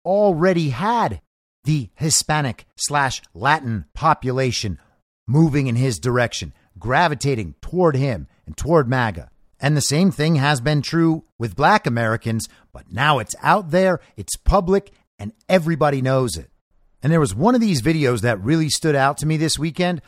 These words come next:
I'm gonna play about four minutes of it. So if you've already heard it, skip forward a few minutes. That's how long it's gonna be on for.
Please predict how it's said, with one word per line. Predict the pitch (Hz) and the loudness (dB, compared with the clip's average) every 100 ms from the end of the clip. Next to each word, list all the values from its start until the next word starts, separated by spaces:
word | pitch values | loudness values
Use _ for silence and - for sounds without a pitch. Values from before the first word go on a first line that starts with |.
| _ | _
I'm | - | -2
gonna | 214 | -2
play | - - 233 | 0 0 2
about | 185 160 - _ | 2 0 -2 _
four | 170 160 147 | -2 2 2
minutes | 135 143 120 - 117 | 2 0 -2 -4 -6
of | 87 | -6
it. | - | -8
So | - 151 | -4 -4
if | 135 | -2
you've | 143 | 2
already | 180 214 160 | 4 4 2
heard | 135 139 | 2 0
it, | 135 131 _ - | -2 -6 _ -12
skip | - 202 - | -4 -2 -2
forward | 170 170 165 | 2 2 2
a | |
few | - 165 | 0 -2
minutes. | 151 143 143 - - _ | 0 -2 -2 -8 -16 _
That's | 135 135 | -6 -2
how | 175 165 | 0 2
long | 156 160 | 2 0
it's | 156 | -2
gonna | 170 165 | -2 -2
be | 151 | 0
on | 131 113 107 | 0 0 -2
for. | - 113 110 113 | -2 -2 -2 -6